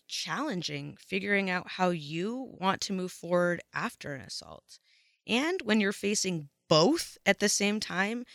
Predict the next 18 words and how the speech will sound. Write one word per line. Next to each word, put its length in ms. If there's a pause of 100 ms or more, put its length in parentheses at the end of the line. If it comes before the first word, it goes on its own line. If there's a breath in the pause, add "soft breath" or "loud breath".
(240 loud breath)
it 120
makes 300
seeking 300
out 180
resources 840
feel 320
really 320
overwhelming. 720 (500)
So 420
if 380
systems 760
are 120
not 240
going 200
to 80
support 400
survivors 840
and 460